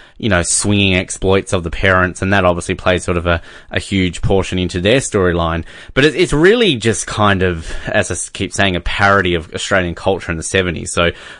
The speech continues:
that's basically all you need to know about the story. And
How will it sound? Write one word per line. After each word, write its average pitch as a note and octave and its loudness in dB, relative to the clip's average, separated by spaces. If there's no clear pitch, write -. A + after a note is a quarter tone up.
that's E3+ 2
basically G#2+ 2
all G2 4
you F#2 0
need F#2 0
to G2 -2
know F2+ 2
about F2+ 2
the E2+ -10
story. F#2 0
And F#2+ -2